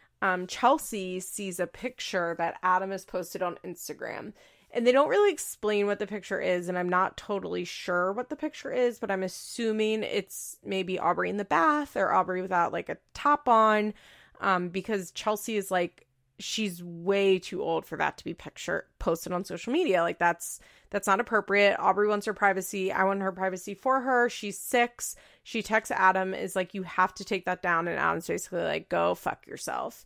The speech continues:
And Chelsea is upset. She lets us know, of course, that Cole is very upset because, God forbid, we don't know what Cole's thinking at any moment. <laughs> And I, like, I'm to-, of course, I'm totally on Chelsea's side here.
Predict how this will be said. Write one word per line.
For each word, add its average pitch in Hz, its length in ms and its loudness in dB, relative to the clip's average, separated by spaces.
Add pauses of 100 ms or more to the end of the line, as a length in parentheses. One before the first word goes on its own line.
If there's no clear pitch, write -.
(360)
And 208 120 -6
Chelsea 208 440 0
is 180 280 -4
upset. 196 580 -2
She 247 180 -4
lets 226 260 6
us 262 140 -2
know, 226 100 8
of 214 80 0
course, 220 220 2
that - 200 2
Cole 196 360 4
is 226 160 -2
very 190 320 8
upset 220 540 2 (260)
because, 196 320 -6
God 180 260 4
forbid, 214 320 2
we 190 200 0
don't 175 340 0
know 202 140 4
what 208 100 -2
Cole's 214 260 -2
thinking 185 340 -2
at 170 140 0
any 165 160 0
moment. 170 540 -2
<laughs> - 40 -2 (1300)
And 311 140 6
I, 349 160 8
like, 339 320 2
I'm 330 160 8
to-, 381 240 8
of - 200 6
course, 208 280 2
I'm 208 120 0
totally 226 600 6
on 185 100 2
Chelsea's 175 420 -4
side - 240 -2
here. - 280 -12